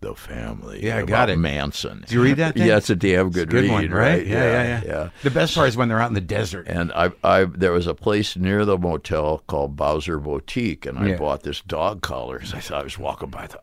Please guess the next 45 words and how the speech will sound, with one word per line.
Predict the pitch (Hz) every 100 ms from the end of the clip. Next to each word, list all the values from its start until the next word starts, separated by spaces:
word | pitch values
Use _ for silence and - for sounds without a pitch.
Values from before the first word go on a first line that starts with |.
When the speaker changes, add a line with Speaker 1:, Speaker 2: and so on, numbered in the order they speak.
| -
Speaker 1:
"I'd | 104 76
look | 71 _
cool | - 120 87 58
in | 64 65
that," | 107 - -
Speaker 2:
Yeah. | 135 87
Speaker 1:
you |
know. | 85 82 92 - -
<laughs> | - - 101
And | 95 92
then | 87
he | 98 101
started, | - 101 90 85 76 69 - - 73
Sanders | 82 104 92 92 82 73 -
would | -
Speaker 2:
Yeah. | 110 90 78 -
Speaker 1:
give | 82
me | 78
these | 73 69
dirty | - 73 69
looks | 71 73 -
and | 58
say, | - -
"You | 58 78
don't | 71
know | 64 65
what | 65
that | 53 55
means, | 60 65 55 53
do | - 64
you? | 58 50 - - _
You | - 73
Speaker 2:
Yeah, |
Speaker 1:
know, | - 60
Speaker 2:
yeah, | 80
Speaker 1:
like, | 82
Speaker 2:
yeah. | 73 - -
Speaker 1:
you, | 65
you | 60 67 73
think | 78 71 -
that's | 58 -
cool, | - - 69 -
Speaker 2:
Yeah. | 92 82
Speaker 1:
don't | 62 69 - -
you?" | - -